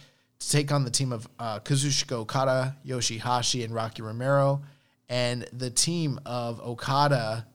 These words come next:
Yoshihashi, and Rocky Romero defeated them at fifteen minutes and forty seconds via pinfall in what was an, a fantastic match. Um, what were your thoughts here on Liger's last three matches in Korakuen Hall?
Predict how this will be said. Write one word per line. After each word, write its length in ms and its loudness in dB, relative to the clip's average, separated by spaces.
Yoshihashi, 600 0
and 100 -6
Rocky 240 -4
Romero 420 -4
defeated 560 -4
them 300 -6
at 160 -6
fifteen 400 -2
minutes 340 2
and 80 -8
forty 220 -2
seconds 380 -2
via 240 -6
pinfall 600 0
in 120 2
what 200 4
was 260 4
an, 120 -6
a 140 0
fantastic 840 0
match. 520 -6
Um, 460 2
what 160 -4
were 60 4
your 80 4
thoughts 340 4
here 300 2
on 420 -6
Liger's 500 -4
last 420 -4
three 160 -6
matches 640 -2
in 140 -8
Korakuen 400 -6
Hall? 320 -8